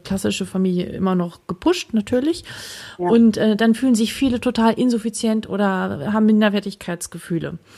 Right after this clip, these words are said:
Speaker 2: Ja.
Speaker 1: Ähm, ja.
Speaker 2: Verstehe ich, verstehe ich. Aber auch da hilft wieder nur an die eigenen Stär-, an den eigenen Stärken arbeiten.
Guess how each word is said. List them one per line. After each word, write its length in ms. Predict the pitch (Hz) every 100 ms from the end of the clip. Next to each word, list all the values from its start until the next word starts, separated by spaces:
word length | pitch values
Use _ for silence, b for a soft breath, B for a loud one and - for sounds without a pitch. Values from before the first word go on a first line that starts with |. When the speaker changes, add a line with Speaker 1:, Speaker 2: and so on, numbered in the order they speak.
| B
Speaker 2:
Ja. 280 | 180 185 - B B B B -
Speaker 1:
Ähm, 440 | - 214 202 202 190 B B B
ja. 220 | 180 160 _ _
Speaker 2:
Verstehe 280 | - - -
ich, 280 | 156 156 - 156 82 -
verstehe 420 | - 190 - 214 160
ich. 160 | 156
Aber 260 | 156 160 165
auch 60 |
da 360 | 160 202 220 160
hilft 280 | 170 156 -
wieder 200 | 175 170
nur 200 | 170 202 202 -
an 80 | 180
die 120 | 180
eigenen 340 | - 196 208 180
Stär-, 240 | - 160
an 80 | 170
den 100 | 165
eigenen 280 | 185 202 165
Stärken 320 | - 156 151
arbeiten. 480 | 147 147 143 147